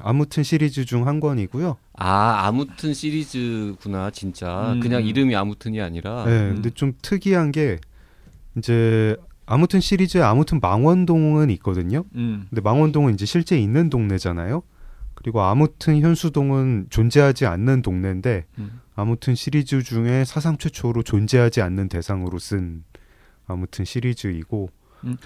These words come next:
Speaker 3: 하지만은 상수 일대 이야기 아니에요?
Speaker 1: 그렇죠.
Speaker 3: 네,
Speaker 1: 네.
Speaker 3: 네, 네.
Speaker 1: 제가, 그러니까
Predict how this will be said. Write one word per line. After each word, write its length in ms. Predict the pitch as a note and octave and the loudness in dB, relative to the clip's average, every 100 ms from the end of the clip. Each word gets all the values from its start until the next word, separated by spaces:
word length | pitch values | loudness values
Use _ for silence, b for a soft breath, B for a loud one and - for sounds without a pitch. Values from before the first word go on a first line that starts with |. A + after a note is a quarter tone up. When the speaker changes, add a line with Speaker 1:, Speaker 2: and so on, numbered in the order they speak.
| B | B
Speaker 3:
하지만은 680 | - C4+ C4+ C4+ A#3+ A#3+ | -8 -4 -2 0 0 -2
상수 340 | A3 C#4+ D4+ C#4+ | -2 -4 -2 -2
일대 300 | F3 C3 F#3 | -2 0 -2
이야기 320 | D3+ C3 A#2+ | 0 0 0
아니에요? 420 | G2 F#2+ G2 G2+ | -2 -4 -6 -2
Speaker 1:
그렇죠. 380 | D3 G3 - E3 | 2 2 2 -2
Speaker 3:
네, 260 | A#2+ A#2+ A#2 | 0 0 0
Speaker 1:
네. 0 | |
Speaker 3:
네, 200 | G#2+ G#2+ | 0 -4
네. 260 | G#2 F#2+ G2 | -6 -10 -14
Speaker 1:
제가, 460 | - B2+ C#3+ C#3+ C3 B B B B B - | -6 0 2 2 0 B B B B B -4
그러니까 480 | A#2+ A#2 A2+ G#2+ | 0 2 0 -2